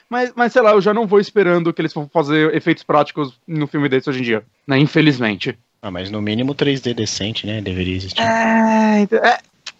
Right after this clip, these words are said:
Speaker 1: n-, não é tipo uma merda, mas sabe, você repara, você repara que é um três D. E eu acho que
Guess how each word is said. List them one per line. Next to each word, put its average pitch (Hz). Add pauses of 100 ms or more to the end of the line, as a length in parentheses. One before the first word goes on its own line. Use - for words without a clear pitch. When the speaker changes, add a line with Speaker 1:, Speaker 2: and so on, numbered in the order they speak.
(140)
Speaker 1:
n-, 247
não 254
é 311
tipo -
uma 226
merda, 185
mas 196
sabe, 269
você 269
repara, 208
você 156
repara 180
que 175
é -
um 156
três 156
D. 123
E 131
eu 131
acho 139
que 151